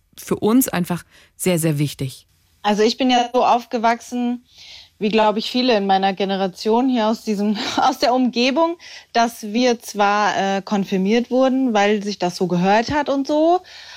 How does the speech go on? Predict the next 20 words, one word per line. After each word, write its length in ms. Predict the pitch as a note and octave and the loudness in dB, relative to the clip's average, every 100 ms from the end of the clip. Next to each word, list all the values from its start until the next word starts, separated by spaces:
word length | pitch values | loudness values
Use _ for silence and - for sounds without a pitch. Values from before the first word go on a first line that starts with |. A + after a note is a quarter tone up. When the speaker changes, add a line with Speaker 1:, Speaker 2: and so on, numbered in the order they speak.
| - - | -20 -6
Speaker 2:
aber 440 | - G#3+ A3+ G#3 | -2 2 2 0
wirklich 580 | F#3 A3 - B3+ A#3+ - | 0 -2 -2 -2 -2 -4
gläubig 800 | - G3 G3+ G#3 C4+ C#4 - - - | -2 2 2 2 -2 -2 -8 -20 -10
waren 360 | G3 F3 G3+ G#3+ | -4 0 0 0
meine 240 | G3+ F#3+ | -2 -2
Eltern 560 | E3+ F#3+ A3+ G3 F#3+ E3+ | -2 -2 -2 -2 -2 -4
da 200 | G3 F3 | 0 0
auch 160 | D3+ F3+ | 0 -2
schon 220 | - F#3 | -2 -4
nicht 220 | F3 E3+ F#3 | -4 -6 -4
mehr. 140 | E3+ | -4
Also 160 | D#3 F3+ | -4 -4
ich 100 | - | -4
weiß, 140 | F3+ | -2
mein 160 | F#3 F#3 | -2 -2
Vater 360 | G#3+ G3+ G3+ | -2 0 -2
ist 140 | D#3+ - | -4 -4
auch 140 | F3 | -4
aktiv 340 | D3+ - G3+ - | -4 -4 -6 -2
ausgetreten, 1080 | F3 A#3+ - A#3 - A#3 A#3 A3+ A3+ A#3+ | 0 0 -2 -4 0 0 2 0 -2 -2